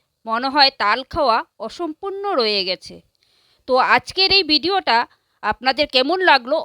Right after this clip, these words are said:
অবশ্যই আমাকে কমেন্টস করে জানাবেন। আশা করি ভালো লাগবে। যদি ভালো লাগে একটা লাইক, কমেন্ট আর শেয়ার করতে ভুলবেন না। আর আমার চ্যানেলটিকে সাবস্ক্রাইব করে পাশে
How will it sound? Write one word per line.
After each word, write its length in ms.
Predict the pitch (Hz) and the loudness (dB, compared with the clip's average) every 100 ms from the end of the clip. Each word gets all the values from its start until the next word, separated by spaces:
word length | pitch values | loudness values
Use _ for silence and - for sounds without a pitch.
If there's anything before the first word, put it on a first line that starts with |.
| 226 | -2
অবশ্যই 400 | 311 - 427 359 | -2 -4 0 0
আমাকে 220 | 311 320 320 | 0 -6 -6
কমেন্টস 320 | 196 214 247 - 285 | -4 -4 -8 -6 -2
করে 160 | 277 269 | 0 2
জানাবেন। 400 | 220 208 214 294 359 _ _ _ _ - | 0 0 0 -2 -4 _ _ _ _ -6
আশা 260 | 208 339 339 | -2 2 2
করি 220 | 392 403 311 | 2 0 2
ভালো 180 | 277 262 262 | 2 4 4
লাগবে। 300 | 220 220 349 - _ _ 185 | 2 -2 -8 -8 _ _ -2
যদি 260 | 277 320 453 381 | 0 2 2 2
ভালো 160 | 370 370 | 2 2
লাগে 200 | 302 294 214 | 2 2 0
একটা 180 | 226 269 208 | -2 -2 0
লাইক, 320 | 208 330 262 - 240 | 4 4 4 0 -2
কমেন্ট 360 | 220 247 269 254 | -2 -2 -4 -4
আর 80 | 262 - | -6 -6
শেয়ার 280 | 208 190 196 - | -2 0 0 -6
করতে 220 | 233 311 262 | -10 -10 -8
ভুলবেন 360 | 311 311 349 349 | -8 -4 -4 -2
না। 80 | 427 - _ _ | -6 -8 _ _
আর 160 | 156 185 | 0 2
আমার 260 | 190 208 220 | 2 0 -4
চ্যানেলটিকে 560 | 240 262 440 - - 214 311 - | -4 -4 -4 -8 -6 -6 -6 -6
সাবস্ক্রাইব 460 | - - 339 427 - - | -8 -4 -2 -2 -2 -10
করে 180 | 214 240 - _ - | -8 -8 -14 _ -4
পাশে 260 | 254 - | -4 -2